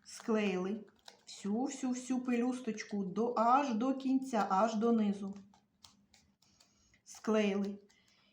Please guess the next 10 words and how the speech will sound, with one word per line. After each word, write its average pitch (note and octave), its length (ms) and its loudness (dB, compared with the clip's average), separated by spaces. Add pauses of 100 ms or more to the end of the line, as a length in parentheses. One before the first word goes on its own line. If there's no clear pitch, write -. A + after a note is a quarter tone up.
(120)
І A#3+ 100 2
точно B3+ 560 2
так G#3+ 560 0 (140)
склеїмо, A#3 880 2 (600)
робимо, A#3+ 680 0
щоб - 320 -6
у G#3 60 -2
нас A3+ 300 0
вийшла, A3 640 -4
вийшла B3+ 840 -6